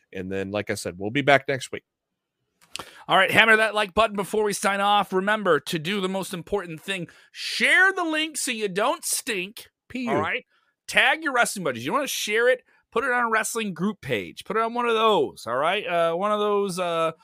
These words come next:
Speaker 2: there's one that I'm on called Smacking It Raw Wrestling, which sounds a lot more vulgar than it
Speaker 1: Sounds
Speaker 2: actually
Speaker 1: dirty.
Speaker 2: is.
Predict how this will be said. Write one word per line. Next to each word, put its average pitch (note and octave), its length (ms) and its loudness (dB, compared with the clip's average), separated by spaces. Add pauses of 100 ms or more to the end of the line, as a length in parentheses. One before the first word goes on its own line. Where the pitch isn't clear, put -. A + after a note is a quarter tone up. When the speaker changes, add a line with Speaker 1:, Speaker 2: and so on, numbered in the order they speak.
(160)
Speaker 2:
there's E3+ 160 -6
one G#3+ 180 -4
that G3+ 80 -2
I'm G3 120 -2
on G3 200 0
called E3+ 220 0
Smacking G#3 540 2
It G3+ 120 -2
Raw F#3+ 260 4
Wrestling, F#3 460 0
which A#2+ 140 -8
sounds D3 260 -4
a C#3 60 -6
lot D#3 220 -4
more E3+ 200 -2
vulgar D#3 380 -2
than D3+ 160 -8
it D3+ 60 -10
Speaker 1:
Sounds D3 300 0
Speaker 2:
actually C#3 140 4
Speaker 1:
dirty. A#2 220 8
Speaker 2:
is. F2+ 180 -10